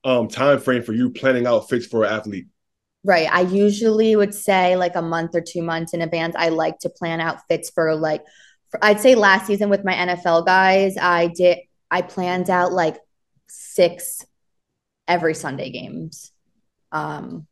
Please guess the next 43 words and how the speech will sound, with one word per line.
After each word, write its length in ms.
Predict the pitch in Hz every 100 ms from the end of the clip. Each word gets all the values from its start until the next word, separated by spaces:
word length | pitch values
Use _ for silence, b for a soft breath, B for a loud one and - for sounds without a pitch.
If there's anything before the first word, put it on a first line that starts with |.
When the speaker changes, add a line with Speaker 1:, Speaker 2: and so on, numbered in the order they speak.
| -
Speaker 2:
Saturday, 320 | 160 147 -
Sunday 280 | - 87 90
games, 200 | 95 87
whatever 220 | 78 92
they 100 | 92
played. 300 | - 90 90 b b b _
Speaker 1:
Yeah. 180 | 175 175
Speaker 2:
Um, 60 | 160
I 120 | 175
did 180 | 170 170
in 80 | 165
advance 340 | 170 165 160
because 280 | 165 190 160
so 100 | 165
they 160 | 165
can 220 | 165 165 -
have 320 | - 175 165
it 80 | 170
all 180 | 156 156
ready. 340 | 160 156 147 -
But 100 | 180
also 360 | 190 214 277
there's 260 | 247 226 220 - _ _
so 200 | - 233
many 280 | 233 254 240
new 180 | 214 220
stuff 260 | - 214
that 140 | 208 190
come 180 | 202 196
out, 220 | 208 202
like, 120 | 143
every 280 | 160 165 170
day, 260 | 180 165
you 120 | 156 165
know? 180 | 160
So 200 | 160 165
if 140 | 165 160
there's 220 | 170 170
something 280 | 170 170 180
I 100 | 165
do 180 | 165 170
like, 260 | 175 175
I'll, 280 | 160 156 156